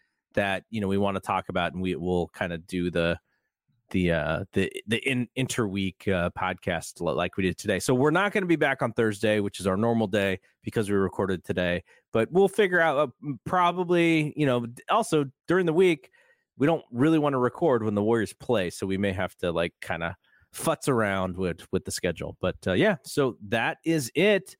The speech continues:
Warriors are one and oh in this new twenty-two twenty-three season, and the N B A's back. And we both got League Pass, so I'm probably gonna watch way more basketball this year than I have in a long time. I'm already watching all the finals from, uh,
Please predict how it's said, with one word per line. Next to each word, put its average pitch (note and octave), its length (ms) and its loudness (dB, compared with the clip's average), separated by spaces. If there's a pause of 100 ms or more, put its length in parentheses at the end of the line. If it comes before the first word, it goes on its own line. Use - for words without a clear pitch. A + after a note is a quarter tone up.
(500)
Warriors D3 420 2
are D#3 80 4
one C3+ 240 2
and F#3 100 4
oh G3+ 280 4
in E3 80 2
this E3 220 0
new F#3 420 6 (120)
twenty-two F3 680 0
twenty-three E3+ 640 2
season, B2+ 640 2 (460)
and F#2+ 380 2
the G2+ 120 2
N C#3 100 0
B C3+ 120 2
A's C#3 160 0
back. B2+ 540 -4 (240)
And F#2+ 720 2
we F#2 120 2
both G#2+ 220 0
got A2+ 180 0
League A2 200 -2
Pass, G#2 380 0
so F#2 180 0
I'm F2 160 -2
probably F2 220 -2
gonna F2+ 140 0
watch F2 240 -2
way F#2+ 140 2
more F2+ 160 0
basketball D#2+ 720 -4 (380)
this E3 320 2
year B2 160 2
than G2+ 140 0
I F#2+ 60 -2
have F#2 420 -2
in F#2 180 -4
a F2 80 0
long F2 260 0
time. E2+ 480 -4 (300)
I'm A#2 80 2
already D#3 180 4
watching G#2+ 420 0
all F2+ 160 0
the F2+ 80 -6
finals F2 720 -4
from, E2+ 440 -2
uh, E2+ 180 0